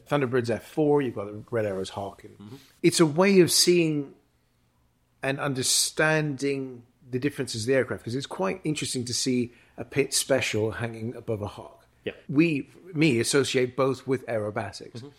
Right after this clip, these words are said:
Speaker 1: So you can sort of
Speaker 2: Yeah.
Speaker 1: see that link there.
Speaker 2: Yeah.
Speaker 1: What goes into, you know, going back into the day to your,
Speaker 2: Mm-hmm.
Speaker 1: your, your head of collections
Speaker 2: Yeah.
Speaker 1: and, and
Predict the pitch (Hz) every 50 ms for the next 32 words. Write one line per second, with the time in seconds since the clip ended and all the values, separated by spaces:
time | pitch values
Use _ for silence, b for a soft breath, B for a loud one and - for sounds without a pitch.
0 | b b b b _ - - 135 135 123 120 127 127 - - 123 127 117 - 107
1 | - 156 151 139 131 127 143 143 135 131 123 110 - - 135 117 - 104 90 B
2 | B B B B B B - 156 147 185 254 277 262 - - 247 233 226 214 175
3 | - - - - 185 190 185 180 156 - - - 170 156 156 147 135 - - -
4 | _ - 185 135 117 113 110 - _ _ - 151 139 131 123 123 117 - 117 113
5 | 117 123 123 127 123 123 110 - 117 110 104 113 - - - _ _ 127 - 123
6 | 117 143 151 131 117 135 139 123 117 - 156 180 185 175 - 170 170 156 135 127
7 | 127 - 131 123 123 127 127